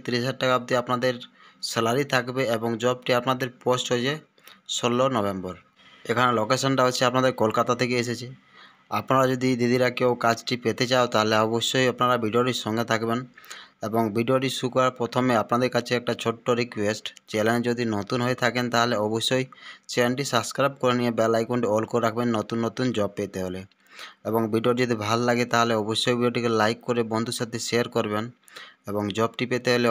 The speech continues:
অবশ্যই ভিডিওটির সঙ্গে থাকুন। আমি সম্পূর্ণভাবে আপনাদেরকে বোঝাবার চেষ্টা করব কীভাবে আপনারা জবটি পাবেন বা জবটি পেতে কীভাবে আপনাদের সুবিধা হবে। সম্পূর্ণ ডিটেলসটা আমি আপনাদেরকে এই ভিডিওটির মধ্যেই জানাবো। জব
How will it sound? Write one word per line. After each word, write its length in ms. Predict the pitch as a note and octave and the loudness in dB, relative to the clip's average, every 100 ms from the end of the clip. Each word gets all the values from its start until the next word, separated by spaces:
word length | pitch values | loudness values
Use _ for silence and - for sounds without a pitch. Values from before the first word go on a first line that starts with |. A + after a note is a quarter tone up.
| A2 | 2
অবশ্যই 300 | A#2+ B2+ B2 | 0 -2 -2
ভিডিওটির 320 | A#2 A#2+ B2 - | 0 0 0 -4
সঙ্গে 220 | A2+ A2+ A#2 | -4 -2 -2
থাকুন। 200 | A#2+ A#2 A2+ | -2 0 0
আমি 100 | A2+ _ _ _ - | -2 _ _ _ -16
সম্পূর্ণভাবে 720 | - A2 A#2+ C#3 C3+ B2 B2 A#2 | -4 -4 -2 0 2 2 2 2
আপনাদেরকে 360 | A#2 A#2 A#2 A2 | 0 0 -2 -4
বোঝাবার 340 | G#2 G#2 A2+ A2 | 0 2 0 -2
চেষ্টা 220 | G#2 - A#2 | -6 -2 -2
করব 140 | A#2 A#2+ A#2+ | 0 -4 -4
কীভাবে 260 | G#2+ G#2 G#2+ | -2 0 -2
আপনারা 200 | A2+ A2+ G#2 | 0 -2 0
জবটি 260 | A2+ G#2+ C3 A#2+ | -4 -2 -2 0
পাবেন 240 | A#2+ C3 B2+ | 0 0 0
বা 80 | A#2+ - - - _ | -2 -2 -16 -18 _
জবটি 220 | A#2 B2 B2 | -2 0 0
পেতে 200 | B2+ A#2+ A#2+ | -4 -2 -2
কীভাবে 260 | A#2+ A#2 A#2 A2+ | 2 4 4 2
আপনাদের 260 | A#2+ A#2+ - | 0 -2 -2
সুবিধা 260 | A#2 A#2 A2+ | -2 2 2
হবে। 120 | B2 B2+ | 2 -2
সম্পূর্ণ 300 | B2 B2 C3+ B2 | -4 -2 -2 -2
ডিটেলসটা 360 | A2+ A#2 A#2 B2 A#2 | -2 -2 -2 0 0
আমি 100 | A#2 G#2+ | 0 -2
আপনাদেরকে 360 | A#2 A#2 A#2+ - | -2 -2 -6 -2
এই 80 | A#2 A2+ | -2 0
ভিডিওটির 320 | A#2 A#2+ B2 A2+ | -2 0 0 -2
মধ্যেই 260 | A2 B2+ A2 | -2 -2 0
জানাবো। 300 | F#2+ F2+ F2+ F2 _ _ _ _ | -2 -4 -8 -12 _ _ _ _
জব 260 | G#2+ B2 | -2 2